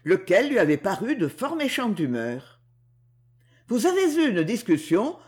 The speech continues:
demanda sa fille avec inquiétude. « Une légère discussion,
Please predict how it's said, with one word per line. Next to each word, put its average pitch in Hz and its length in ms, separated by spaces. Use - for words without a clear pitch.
demanda 202 360
sa 160 180
fille 269 280
avec 156 240
inquiétude. « 139 840
Une 180 160
légère 214 540
discussion, 214 760